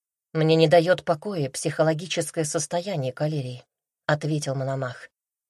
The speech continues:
«Хоть следователь и уверен, что она сорвалась с крыши случайно, кое-что мешает мне в это поверить». «Уж не думаете ли вы, что она догадывалась, что амбиции её матери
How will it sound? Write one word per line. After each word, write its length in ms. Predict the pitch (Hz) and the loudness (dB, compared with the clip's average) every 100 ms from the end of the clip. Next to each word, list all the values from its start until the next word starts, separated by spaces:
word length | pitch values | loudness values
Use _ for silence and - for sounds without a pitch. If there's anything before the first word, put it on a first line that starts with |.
| _ _ _ | _ _ _
«Хоть 240 | - 196 | 4 4
следователь 640 | - 185 226 185 180 196 156 | 4 2 2 2 -2 -4 -2
и 100 | 185 | -2
уверен, 420 | 180 165 220 180 | 0 2 2 0
что 240 | 151 - 156 | -2 0 0
она 200 | 151 156 | 2 0
сорвалась 680 | 147 156 151 151 151 151 - | 2 2 4 4 4 0 -10
с 140 | - | -14
крыши 380 | - 147 147 - | -6 -4 -2 -4
случайно, 640 | 147 147 147 208 180 131 - _ _ _ _ | -4 -4 -2 -4 -2 -4 -8 _ _ _ _
кое-что 600 | - 220 214 147 - 147 135 | 4 4 4 0 -2 -2 0
мешает 580 | 175 165 233 175 127 | 0 0 0 0 -2
мне 140 | 147 135 | -4 0
в 40 | |
это 180 | 165 156 | 0 0
поверить». 560 | 151 143 131 147 - - _ _ _ _ _ _ _ _ _ | -2 -2 -4 -10 -14 -14 _ _ _ _ _ _ _ _ _
«Уж 280 | - 151 - | -2 -2 0
не 160 | 170 160 | 0 0
думаете 640 | 131 151 160 165 170 165 | 0 2 4 6 6 2
ли 120 | 170 | -2
вы, 280 | 170 151 151 | -2 0 -2
что 280 | 170 - 180 | -2 -6 -6
она 260 | - 156 156 | -4 0 2
догадывалась, 960 | 151 151 156 147 143 151 170 196 - - _ _ _ | 4 4 2 0 0 -2 -2 -6 -12 -14 _ _ _
что 240 | - - 151 | -6 0 4
амбиции 680 | 151 123 180 - - 180 | 4 2 -2 -4 -8 -4
её 340 | 175 156 156 151 | -2 0 2 2
матери 720 | 143 151 185 - 180 180 | 4 2 0 -4 -4 -2